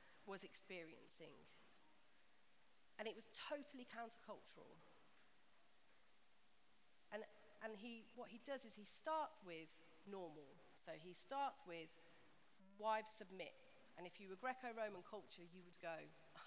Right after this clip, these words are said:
"Absolutely, wives, submit." And he says, "Children, obey." And Greco-Roman culture would say, "Absolutely, children, obey."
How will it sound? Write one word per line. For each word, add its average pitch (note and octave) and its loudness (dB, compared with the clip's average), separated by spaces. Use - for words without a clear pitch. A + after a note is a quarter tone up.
"Absolutely, F3+ -4
wives, D3 -8
submit." - -12
And A3+ 12
he A#3+ 2
says, A3 8
"Children, B3 4
obey." D#3+ 0
And D#3 0
Greco-Roman E3 0
culture F3+ -6
would E3 -8
say, D3+ 2
"Absolutely, G#3 -4
children, D3+ -8
obey." B2+ -6